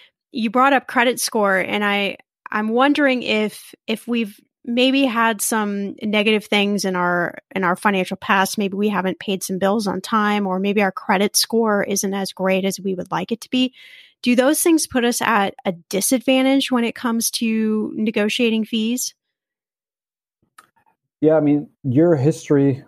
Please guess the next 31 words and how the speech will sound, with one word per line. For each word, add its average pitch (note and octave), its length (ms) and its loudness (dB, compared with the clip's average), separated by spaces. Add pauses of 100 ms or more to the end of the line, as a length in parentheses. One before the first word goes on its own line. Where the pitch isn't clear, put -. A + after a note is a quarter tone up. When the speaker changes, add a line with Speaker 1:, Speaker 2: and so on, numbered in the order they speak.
Speaker 2:
with G#2+ 460 0 (200)
the G#2 80 0
bank, A2+ 460 0
the G2 80 -4
credit A2 280 0
card G#2+ 180 -2
issuer, G#2+ 260 -2
whoever G#2+ 360 2
it G#2+ 60 2
is, G#2 260 0 (200)
does A2 260 4
definitely G#2+ 440 0
impact G#2 460 -2
the F#2+ 100 2
outcome G2 680 0
of G2 520 0 (200)
your G2+ 180 2
negotiations, G2 920 2
like G2+ 160 -2
when G2+ 80 2
you're F#2 80 0
trying F#2+ 180 0
to F#2+ 60 0
get - 180 -2
some - 140 -8
money F#2+ 220 -2
back. A2+ 360 -2
And, F#2 420 -2 (340)
um, G2 280 2
so, A#2+ 160 2 (120)
so A2 400 0